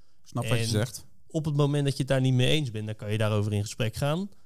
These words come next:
Speaker 2: Maar dan moet je niet een berichtje sturen, een nette reactie krijgen en vervolgens niet meer reageren.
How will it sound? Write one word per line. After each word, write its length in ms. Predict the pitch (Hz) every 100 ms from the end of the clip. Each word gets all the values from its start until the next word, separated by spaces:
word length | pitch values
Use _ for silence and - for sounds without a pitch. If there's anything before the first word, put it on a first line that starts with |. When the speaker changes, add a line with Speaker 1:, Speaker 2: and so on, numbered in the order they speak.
| - - - - - - - -
Speaker 2:
Maar 300 | 120 117 113
dan 80 | 117
moet 180 | 123 127
je 80 |
niet 280 | 123 131 -
een 120 | 151
berichtje 360 | 135 135 131 139
sturen, 600 | - 139 135 131 131 139 - - - - - - - -
een 160 | 127
nette 240 | 135 135 143
reactie 460 | 131 135 - -
krijgen 600 | - 135 123 120 120 120 - -
en 160 | - 123
vervolgens 360 | 120 127 127 117
niet 100 | 127
meer 100 | 127
reageren. 600 | 135 127 151 123 98